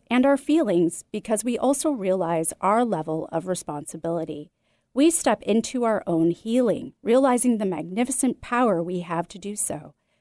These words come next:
We understand that we have access to divine guidance. We are better able to create boundaries, knowing that nothing has any ability to hurt us unless we let it.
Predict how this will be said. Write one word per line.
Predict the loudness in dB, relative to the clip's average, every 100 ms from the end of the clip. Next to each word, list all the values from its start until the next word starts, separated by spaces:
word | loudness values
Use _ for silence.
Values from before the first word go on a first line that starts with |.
| _
We | -2 -2 2
understand | 4 4 4 0 -2 2 4 2
that | 0
we | -2 -2
have | -2 -6
access | -12 -4 -4 -4 -6 -12
to | -10
divine | -8 -2 0 2 0
guidance. | 0 -2 -4 -4 -10 -12 _ _ _ _
We | 2 4 4
are | 2
better | 2 4 2 2
able | -2 0 -2
to | -4
create | -8 -8 -6 -6 _
boundaries, | -12 -2 0 0 -6 -8 -12 -20 _ _
knowing | 0 4 4 4
that | 2 0
nothing | 2 2 4 4
has | 4 0 0
any | 2 4 2
ability | 0 -4 -2 -2 -4
to | -6 -8
hurt | 0 0 2
us | -2 -6 -10 _ _ -2
unless | 0 0 -2 -4 -4
we | -6
let | -4 -4
it. | -4